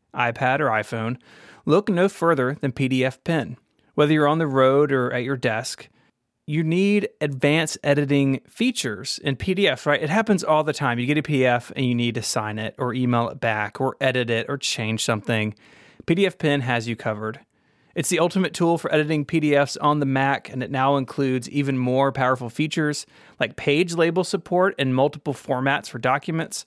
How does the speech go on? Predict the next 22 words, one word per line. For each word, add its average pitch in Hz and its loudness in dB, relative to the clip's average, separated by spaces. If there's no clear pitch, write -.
And 120 -6
pro 190 2
users 156 0
can 151 -4
go 131 2
a 117 -2
step - -2
further 156 0
with 135 -2
the 147 2
ability 143 4
to - -6
add 135 2
or 135 -4
edit 139 0
page 123 -4
labels. 117 -4
These 202 0
features 160 -2
are 139 0
in 135 2
addition 127 -2